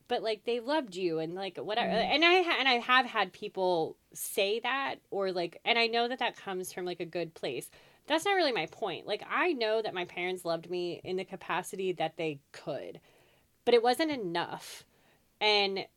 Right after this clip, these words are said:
Speaker 1: I think that those two things can coexist. So, like,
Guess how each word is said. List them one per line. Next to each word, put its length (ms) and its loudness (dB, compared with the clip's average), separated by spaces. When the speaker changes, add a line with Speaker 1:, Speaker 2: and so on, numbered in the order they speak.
Speaker 1:
I 260 4
think 220 -4
that 140 -2
those 260 -2
two 180 -6
things 320 -4
can 160 -8
coexist. 840 -6
So, 120 2
like, 240 0